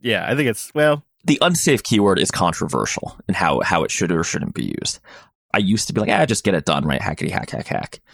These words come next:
Speaker 2: I've suffered enough that I kind of don't like it.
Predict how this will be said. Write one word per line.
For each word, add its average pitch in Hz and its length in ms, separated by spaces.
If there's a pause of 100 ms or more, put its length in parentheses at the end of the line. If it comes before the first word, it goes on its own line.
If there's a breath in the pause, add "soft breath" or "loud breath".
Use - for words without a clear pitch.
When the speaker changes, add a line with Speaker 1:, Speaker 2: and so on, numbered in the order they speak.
(400 loud breath)
Speaker 2:
I've 107 140
suffered 131 360
enough 92 480 (640)
that 90 400 (600)
I 92 140 (120)
kind 107 340
of 90 160
don't 87 200
like 67 260
it. - 140